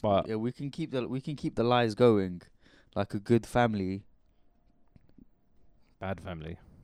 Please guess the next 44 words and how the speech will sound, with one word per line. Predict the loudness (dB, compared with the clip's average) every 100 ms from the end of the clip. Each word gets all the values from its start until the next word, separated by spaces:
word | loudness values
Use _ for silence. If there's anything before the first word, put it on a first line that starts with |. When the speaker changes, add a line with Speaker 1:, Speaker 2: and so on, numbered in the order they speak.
| -10
Speaker 2:
Good | -4 -4
family. | -4 -8 -10 -12 -2
Speaker 1:
The |
bad | 4 4 4
family | 2 2 2
that | 2
we're | 2 2
gonna | 0
have | -2 -4
when | -2
we | -2
adopt | 0 2 2 -2 -18 -20 _ -14
Speaker 2:
When | -6 -2
we | -2
Speaker 1:
our |
Speaker 2:
adopt | 0 0 0 0
Speaker 1:
child, | 2
Speaker 2:
our | 2
Speaker 1:
we |
foster | 4 2 2 2
Speaker 2:
baby. | 2
Speaker 1:
our | 2
children. | 2 2 2 -4 -8 -16 -20 -20 -20 -8
Speaker 2:
Yeah, | -2 0 2
I | 2
feel | 4
like | 4 4
we |
should | 0 -6
foster | 0 2 2 4 4 4 0
a | -6
black | 0 0 0
baby. | -2 -2 -2 -8 -12 -20 _ _ _ _ -6
Then | 0
no | 2
one | 2
can | 0 -4
tell | -4 -4
us | -6 -10 -8
anything | -6 -6 -6 2
Speaker 1:
Yeah, | 4 6
Speaker 2:
ever. | 4
Speaker 1:
yeah, | 0 -4
yeah. | -12